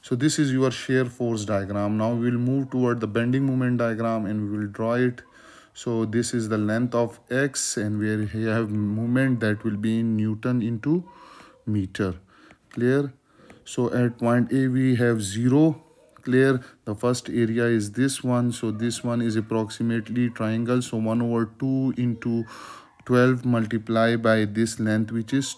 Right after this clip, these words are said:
twenty millimeters. So twenty, when converted into meter, will give you zero point zero eight. So let each is zero point zero eight.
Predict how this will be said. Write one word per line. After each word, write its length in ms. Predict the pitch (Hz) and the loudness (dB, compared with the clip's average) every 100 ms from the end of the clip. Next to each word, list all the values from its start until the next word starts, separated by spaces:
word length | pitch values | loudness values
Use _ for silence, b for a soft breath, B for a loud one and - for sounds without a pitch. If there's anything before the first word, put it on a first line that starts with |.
| _ - | _ -2
twenty 340 | 123 120 131 | 2 2 2
millimeters. 680 | 123 107 104 101 101 104 92 | 0 2 0 -2 -2 -4 -6
So 80 | 104 | -6
twenty, 400 | 120 120 117 127 | -2 -2 -2 -2
when 200 | 117 113 | 0 -2
converted 540 | 117 117 117 117 123 | -2 -2 -2 -2 -2
into 240 | 123 123 117 | 0 0 -2
meter, 320 | 117 107 120 | -2 -2 -2
will 180 | 110 104 | -2 -4
give 300 | 104 120 117 | -2 -2 0
you 160 | 135 | 0
zero 260 | 113 110 117 | 0 -2 -2
point 360 | 113 123 143 - B B - 101 | -2 -2 -2 -6 B B -12 -6
zero 360 | 101 98 98 98 | -2 -2 -4 -4
eight. 260 | 92 87 - B B B | -6 -6 -14 B B B
So 160 | - 110 | -8 -2
let 240 | 113 113 113 - | -2 -2 -6 -6
each 380 | 135 131 - - | -4 -4 -8 -4
is 320 | 123 113 - | -2 -4 -6
zero 400 | 104 113 113 123 | -6 -2 -2 -2
point 460 | - 123 135 151 - _ _ B B B B B 98 | -2 0 0 -2 -6 _ _ B B B B B -8
zero 480 | 95 101 117 143 - _ _ - | -2 0 2 0 -4 _ _ -8
eight. 380 | 101 87 - | -6 -6 -10